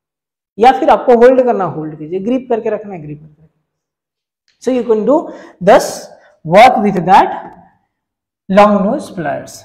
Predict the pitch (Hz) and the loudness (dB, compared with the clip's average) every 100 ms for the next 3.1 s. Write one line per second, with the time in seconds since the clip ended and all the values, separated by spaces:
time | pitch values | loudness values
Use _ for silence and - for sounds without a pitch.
0 | _ - 247 180 - - - 156 - - | _ -8 -4 -6 -8 -10 -6 -6 -2 0
1 | 247 277 - - 247 135 - - 214 240 | 2 4 2 2 0 -2 -2 2 2 2
2 | 233 - - 220 208 226 196 139 127 - | -6 -14 0 2 2 -2 -6 -8 -10 -14
3 | - | -20